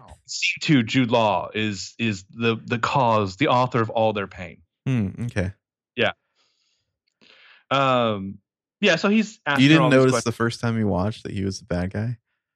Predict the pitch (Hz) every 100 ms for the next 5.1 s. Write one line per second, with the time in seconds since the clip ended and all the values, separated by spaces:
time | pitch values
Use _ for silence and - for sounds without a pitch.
0 | _ _ _ _ _ _ - - 254 330
1 | 311 175 147 139 151 139 127 127 131 123
2 | 127 120 127 139 123 135 131 135 160 -
3 | 156 143 131 - 117 104 107 117 - 151
4 | 156 123 110 117 104 110 107 107 107 104